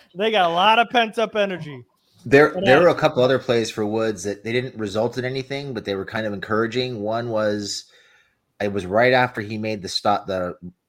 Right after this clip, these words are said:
Speaker 2: the, the tackle on the run stop. Uh, there was a pass out to the right on Dean Leonard, and Leonard tried to undercut it. And the throw, I think, was tipped, or it was just a little bit off, and Woods was right there. He just barely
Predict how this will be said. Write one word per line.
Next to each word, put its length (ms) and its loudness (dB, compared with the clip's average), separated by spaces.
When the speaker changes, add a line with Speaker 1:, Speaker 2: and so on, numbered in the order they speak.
Speaker 2:
the, 280 -8
the 80 -14
tackle 360 -6
on 140 -6
the 80 -8
run 180 -6
stop. 400 -8
Uh, 300 -8
there 140 -8
was 120 -8
a 60 -14
pass 500 -2
out 220 -4
to 80 -20
the 80 -6
right 240 -2
on 160 -8
Dean 200 -10
Leonard, 340 -8
and 140 -12
Leonard 320 -8
tried 200 -6
to 140 -12
undercut 420 -8
it. 120 -12
And 180 -4
the 80 -4
throw, 300 4
I 80 4
think, 180 -4
was 180 -4
tipped, 380 -2
or 60 2
it 100 -2
was 120 -6
just 160 -14
a 40 -4
little 220 4
bit 140 2
off, 380 0
and 200 -6
Woods 260 2
was 180 -6
right 360 -2
there. 180 2
He 140 -8
just 260 -12
barely 160 6